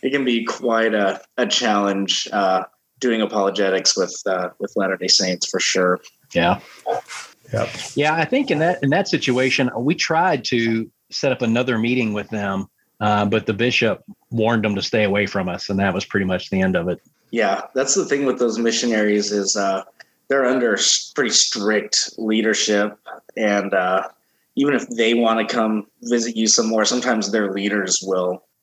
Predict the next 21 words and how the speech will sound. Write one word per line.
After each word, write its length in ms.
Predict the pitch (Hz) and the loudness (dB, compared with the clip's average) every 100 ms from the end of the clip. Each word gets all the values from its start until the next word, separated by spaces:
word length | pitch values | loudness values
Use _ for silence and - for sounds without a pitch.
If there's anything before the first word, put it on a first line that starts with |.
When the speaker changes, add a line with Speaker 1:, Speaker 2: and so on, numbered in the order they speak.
| - | -4
Speaker 1:
cut 260 | - 120 110 | -2 -2 -2
you 100 | 95 | 0
off, 300 | 98 98 - | 2 2 0
and, 180 | 92 90 - | -6 -8 -2
and 100 | 113 | 0
I've 140 | 107 | 0
kind 180 | - 107 | 0 -2
of 100 | 92 | -2
been 160 | 98 92 | -4 -4
cut 280 | - 107 | -2 0
off 300 | 92 92 92 | 2 0 0
from, 260 | 101 95 98 - - _ | -4 -6 -8 -14 -18 _
from 180 | - 117 | -2 0
the 80 | 104 | 0
Speaker 2:
Yeah. 40 | |
Speaker 1:
missionaries 580 | 98 95 92 98 92 - | 0 2 2 -2 -4 -8
in, 200 | 95 90 | -8 -8
in 100 | 107 | -4
my 200 | 101 98 | -2 0
area 340 | 95 95 92 92 | 0 0 0 0
where 240 | 95 95 | 0 -2